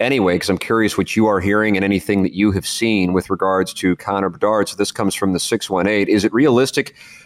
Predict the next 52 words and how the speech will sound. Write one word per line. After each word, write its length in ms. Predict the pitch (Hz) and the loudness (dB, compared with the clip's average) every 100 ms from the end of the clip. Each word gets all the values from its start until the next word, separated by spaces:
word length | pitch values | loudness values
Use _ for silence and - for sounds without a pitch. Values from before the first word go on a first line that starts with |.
| _ | _
for 80 | - | -4
the 80 | 104 | 0
Blues 320 | 107 117 110 | 2 2 0
to 80 | - | -2
pay 260 | 110 101 | -2 0
any 200 | 104 139 | 2 0
price 480 | 120 - 87 92 - | 0 -2 0 0 0
and 80 | 98 | 2
do 100 | 95 | 2
whatever 240 | 98 110 | 2 2
they 100 | 110 | 0
can 380 | 98 - 107 101 | -2 -2 -2 -2
possible 540 | - 101 104 98 95 | -2 -2 -2 -2 -2
to 40 | 95 | 0
move 380 | 95 104 110 113 | 2 4 4 2
to 80 | |
the 80 | 98 | 0
number 340 | 98 98 101 95 | 0 0 2 2
one 240 | 92 87 | 2 -2
pick? 460 | - 151 127 107 - - - - - | -2 0 0 0 -8 -20 -20 -12 -6
I 80 | |
thought 240 | 104 113 113 | -2 -2 0
this 140 | 107 | -2
sounded 320 | - 113 110 | 0 0 0
ridiculous 680 | 101 92 107 151 160 139 127 | 0 0 0 0 2 2 2
at 80 | 120 | -2
first, 380 | - 117 117 - | 0 2 2 -2
but 140 | - | -8
the 40 | 95 | -2
more 280 | 95 120 | 0 2
I 80 | 120 | 2
hear 340 | 98 117 120 117 | 0 2 2 2
and 100 | 101 | 0
see 240 | - 113 | 0 0
of 60 | 101 | 0
Connor 300 | - 107 101 | -2 -2 -2
Bedard, 480 | 95 95 95 95 92 _ - _ _ | -2 0 0 0 -4 _ -20 _ _
I 120 | - 92 | -6 -4
think 280 | - 101 | -4 -2
it's 200 | 98 90 95 | -2 -2 -2
an 80 | 95 | -2
absolute 800 | 95 98 - - 104 95 95 92 _ | -2 -4 -4 -2 0 2 2 0 _
must. 680 | 80 82 95 104 95 92 - | -8 -2 0 2 0 -2 -2
Uh, 220 | 95 90 | 0 0
the 60 | 90 | -2
Blues 280 | 87 110 110 | 0 0 0
currently 420 | - 117 110 101 | -2 -2 0 2
with 140 | 98 | 2
a 80 | 95 | 0
five 420 | 87 - 107 107 | -2 -2 0 0
percent 340 | - 90 95 95 | -2 -2 -2 -2
chance 400 | - 92 92 | -2 -2 -2